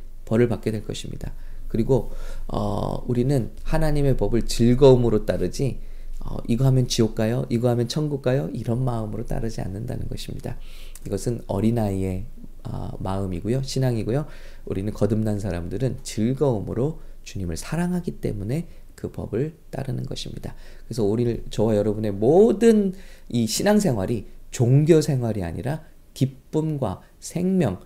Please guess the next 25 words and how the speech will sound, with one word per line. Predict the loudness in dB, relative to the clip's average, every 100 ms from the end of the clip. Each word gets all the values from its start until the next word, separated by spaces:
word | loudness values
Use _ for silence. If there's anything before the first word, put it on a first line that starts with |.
| -14 -6
누구 | -2 2
목사님이 | 2 4 4 4 2 2 2
막 | 0 0 -2
협박해서가 | 0 0 0 0 0 0 0 0
아니라, | 0 -2 -4
교회가 | 4 6 6 4 0
협박해서가 | 0 -2 -2 -4 -2 -2
아니라, | -2 -4 -4 -6 -14 -2
내가 | 0 2 -2
주의를 | 0 2 2 2 -2
지키는 | -4 0 2 4
것도 | 2 0 -2
자발적인 | -2 -2 -2 -2 -4 -4 -4
것이고, | -6 -8 -8 -8 -8 -16 -2
예배를 | 4 6 6 2 0
가는 | -4 -2 -2 -2
것도 | -4 -4
자발적인 | -4 -2 -2 -4 -6 -4 -6
것이고, | -8 -10 -12 -16 -20 -20 -20 -20 _ -20 -16
선을 | -6 2 4 6 6
행함도 | 4 2 2 0
봉사함도 | 4 4 6 2 0 0 -4 -8 -12 -20 -10
이 | -6
모든 | 0 4 10 10 10 8
것이 | 4 2 0 -4